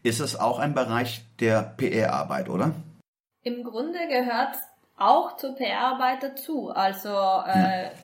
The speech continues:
Speaker 2: in der P-R-Agentur wird auch durch, durchaus Social-Media-Marketing angeboten, weil das so sehr ineinander greift einfach.
Speaker 1: Aha.
Speaker 2: Zum Beispiel, wenn eine, eine Zeitschrift irgendeinen Artikel, äh,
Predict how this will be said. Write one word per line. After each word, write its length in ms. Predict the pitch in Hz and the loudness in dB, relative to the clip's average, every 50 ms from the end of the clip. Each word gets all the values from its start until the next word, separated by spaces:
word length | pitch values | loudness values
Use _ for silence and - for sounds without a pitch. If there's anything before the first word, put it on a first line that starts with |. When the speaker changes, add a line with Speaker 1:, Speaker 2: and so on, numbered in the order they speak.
| _ _ _ | _ _ _
Speaker 2:
in 140 | - 214 226 | -8 -4 -4
der 180 | 214 208 - - | -2 -4 -4 -2
P-R-Agentur 760 | 240 220 208 226 262 285 302 294 285 285 - - 285 285 254 | -2 0 0 2 0 0 -2 -4 -6 -8 -6 -4 -4 0 0
wird 200 | 247 247 247 - | 0 0 0 -2
auch 180 | 214 220 220 | -2 -2 -2
durch, 240 | - 247 233 233 - - - | -2 -4 -4 -4 -10 -16 -4
durchaus 600 | 208 254 277 294 277 277 - 226 233 247 254 - | 0 0 2 2 0 -2 -2 -2 0 -2 -2 -2
Social-Media-Marketing 1120 | - 233 247 240 - 240 240 254 294 - 226 190 180 170 170 - - 180 - - 180 180 | -4 -4 -4 -6 -6 -8 -8 -8 -6 -6 -6 -6 -6 -8 -10 -10 -14 -16 -16 -14 -14 -12
angeboten, 640 | - 175 175 175 180 - 180 170 180 175 180 180 180 | -12 -12 -10 -10 -12 -12 -10 -12 -12 -12 -12 -8 -4
weil 180 | 185 196 202 208 - - - | -4 -2 -2 -4 -6 -4 -4
das 200 | 233 233 233 - | -2 -2 0 2
so 140 | 254 254 | 2 2
sehr 260 | 262 - 277 262 254 247 | 2 0 0 2 2 2
ineinander 480 | 240 240 233 233 226 240 247 247 226 226 233 | 2 -2 -6 -6 -6 -6 -6 -6 -6 -8 -8
greift 400 | 202 202 226 269 277 - - - | -8 -6 -6 -6 -6 -8 -10 -10
einfach. 520 | 180 180 180 185 - - 220 233 254 - - - - - | -8 -8 -8 -10 -10 -8 -8 -8 -8 -8 -12 -20 -14 -6
Speaker 1:
Aha. 400 | - 101 95 95 98 110 151 165 - - - - - - - - - | -4 -4 -2 -2 -2 -2 -2 -4 -8 -12 -18 -20 -20 -20 -18 -8 -2
Speaker 2:
Zum 200 | - 277 277 - | 0 0 2 2
Beispiel, 580 | 202 214 233 269 262 - - 220 214 214 190 | 2 0 0 0 -2 -6 -8 -8 -10 -8 -6
wenn 140 | 202 214 220 | -6 -6 -6
eine, 120 | 220 226 214 220 220 214 | -6 -6 -4 -4 -4 -6
eine 200 | 214 214 208 - | -6 -10 -14 -12
Zeitschrift 640 | - 185 - 233 254 - - 262 269 269 - - | -10 -6 -6 -6 -6 -4 -4 -4 -4 -4 -6 -10
irgendeinen 400 | - 220 220 226 226 226 202 196 | -10 -10 -10 -10 -8 -8 -8 -8
Artikel, 480 | 202 - - 370 - - 202 190 185 185 | -10 -10 -14 -16 -14 -12 -12 -10 -8 -8
äh, 360 | 190 190 185 185 185 180 180 | -6 -6 -4 -4 -4 -4 -6